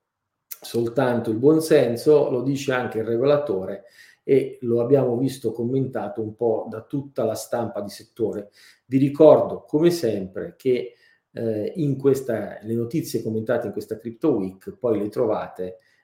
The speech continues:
linkate una a una sulla pagina Crypto Week del, di CheckSig. Avviamoci alla conclusione.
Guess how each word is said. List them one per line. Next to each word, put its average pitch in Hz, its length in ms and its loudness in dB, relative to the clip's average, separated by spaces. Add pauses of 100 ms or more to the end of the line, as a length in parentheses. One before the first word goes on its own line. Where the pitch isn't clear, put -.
(140)
linkate 131 640 2
una 127 280 0
a 127 60 0
una 90 340 -6
sulla 104 260 -10
pagina 104 420 -4
Crypto 110 420 -4
Week 92 720 -8
del, 98 840 -6
di 98 220 -10
CheckSig. - 800 -18 (760)
Avviamoci 156 520 6
alla 143 120 6
conclusione. 226 800 2